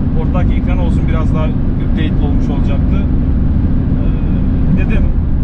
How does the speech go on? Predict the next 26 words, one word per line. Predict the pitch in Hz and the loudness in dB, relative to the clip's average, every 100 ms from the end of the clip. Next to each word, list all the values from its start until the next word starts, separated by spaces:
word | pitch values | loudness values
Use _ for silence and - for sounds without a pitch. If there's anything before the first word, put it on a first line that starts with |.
| - 190 | 0 0
onu | 196 | 0
alacağıma | 190 - - - - - | 0 0 0 0 0 0
o | - | 0
zaman | - - | 0 0
facelift | - - - - - - - - - - - - - - - | 0 0 0 0 0 0 0 0 0 0 0 0 0 0 0
bir | - | -2
C | - 170 | -2 0
altmış | - - - | 0 0 0
üç | - | 0
alsam | - 143 175 180 | 0 0 0 0
bile | - - | 0 0
daha | 165 170 | 0 0
mantıklı | - - - - | 0 0 0 0
olur | - - | 0 0
benim | - - | 0 0
için. | - - | 0 0
Çünkü, | - - - - - - - - - - - - | 0 -2 0 0 0 0 -2 -2 -2 0 0 0
e, | - - - - | 0 0 0 0
öbür | - | 0
C | - - | 0 0
altmış | - - | 0 2
üç | - - - - | 2 2 2 0
S'i, | - | 0
e, | - - - - - - - - - - - - - - - - | 0 0 0 0 0 0 0 0 0 2 2 2 2 0 -2 0
fazla | - - | -2 0
kullanamadım. | - 180 185 190 - - | 0 -2 0 0 0 0